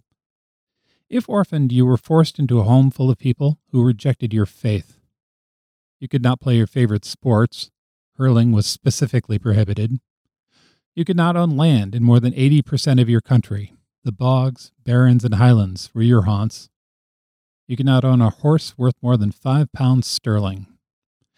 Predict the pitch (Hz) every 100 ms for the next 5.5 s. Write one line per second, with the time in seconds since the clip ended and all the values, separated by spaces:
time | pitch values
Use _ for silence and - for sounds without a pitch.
0 | _ _ _ 151 180 170 208 196 147 -
1 | 196 147 - 110 113 - _ 113 113 113
2 | 107 120 143 - 135 131 123 120 120 110
3 | 101 92 - _ _ _ _ _ _ _
4 | - 113 113 120 120 - - 147 - 117
5 | 117 135 151 147